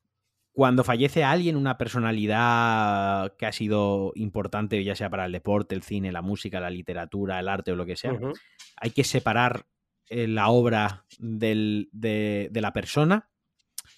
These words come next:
Speaker 1: Tiene que
Speaker 2: Sí.
Speaker 1: pesar el, ah, tiene que pesar, hay que tener en cuenta qué, qué fue él como persona, cómo se comportó. Eh, ¿tú qué opinas?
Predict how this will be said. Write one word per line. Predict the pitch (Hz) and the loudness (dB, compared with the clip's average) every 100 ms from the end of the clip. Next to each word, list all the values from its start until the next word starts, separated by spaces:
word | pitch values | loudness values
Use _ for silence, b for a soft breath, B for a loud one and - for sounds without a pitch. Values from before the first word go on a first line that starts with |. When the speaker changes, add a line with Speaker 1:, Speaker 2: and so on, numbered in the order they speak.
| b | b
Speaker 1:
Tiene | - 117 127 | -4 0 0
que | 127 | 0
Speaker 2:
Sí. | |
Speaker 1:
pesar | 117 110 120 131 120 | 0 0 2 2 0
el, | 117 110 107 110 104 | -4 -2 0 -2 -4
ah, | - 98 | -8 -6
tiene | - 120 | -2 -2
que | 117 | -2
pesar, | 120 123 123 117 | -2 -2 -2 -2
hay | 120 | -2
que | 120 | -2
tener | 120 113 | -2 -2
en | 110 | -2
cuenta | 117 117 107 107 - | -2 -2 -2 -4 -4
qué, | - 113 | -10 -8
qué | - | -6
fue | 120 110 107 | -4 0 4
él | 135 113 - B B B B B B - | 4 2 -2 B B B B B B -2
como | 120 120 113 | 2 4 4
persona, | 120 104 - 120 113 | 2 0 0 0 0
cómo | 113 107 | -2 -4
se | 113 | -4
comportó. | 110 107 104 104 156 180 - | -4 -2 -2 0 4 4 2
Eh, | 113 107 104 - | 0 0 -4 -6
¿tú | 135 | -4
qué | 123 | 0
opinas? | 123 92 80 - | 0 -2 -8 -14